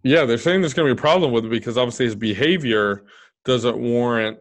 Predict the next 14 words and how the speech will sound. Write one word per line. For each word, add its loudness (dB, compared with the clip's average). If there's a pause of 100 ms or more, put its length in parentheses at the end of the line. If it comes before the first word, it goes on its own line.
a 0
franchise -2
player -2
type -4 (200)
contract, -2 (100)
but 0 (500)
his 0 (540)
play 0
on 0
the -4
field 2
more 2
than -2
does. -4